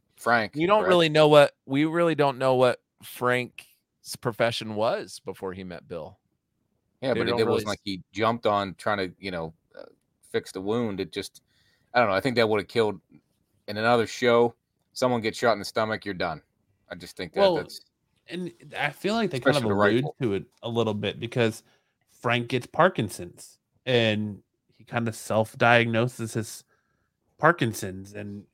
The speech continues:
Speaker 3: kind of is, y-, as you see it, is in a way treating himself until the point where he doesn't wanna live like that anymore. So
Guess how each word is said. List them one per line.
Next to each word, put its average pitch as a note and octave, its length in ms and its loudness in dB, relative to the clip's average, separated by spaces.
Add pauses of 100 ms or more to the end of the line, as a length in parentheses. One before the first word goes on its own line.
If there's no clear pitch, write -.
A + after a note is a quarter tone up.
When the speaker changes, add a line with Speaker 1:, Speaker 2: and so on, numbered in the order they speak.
(140)
Speaker 3:
kind A#2 220 -4
of A#2 60 6
is, A2 360 0
y-, B2+ 180 -4
as A2+ 240 0
you A2 80 -6
see C#3 220 0
it, C3+ 80 2
is A2 260 -2 (340)
in A#2+ 100 -4
a A2+ 40 -2
way A2 180 0
treating B2+ 500 -2
himself G2 520 -4
until G2+ 240 -6
the G2+ 80 -4
point A2 240 -4
where G#2 120 -2
he A2 160 -4
doesn't G#2+ 300 0
wanna G2+ 180 -8
live C3 180 0
like G2+ 200 0
that F2 180 -2
anymore. D#2+ 500 -14
So G2 380 -6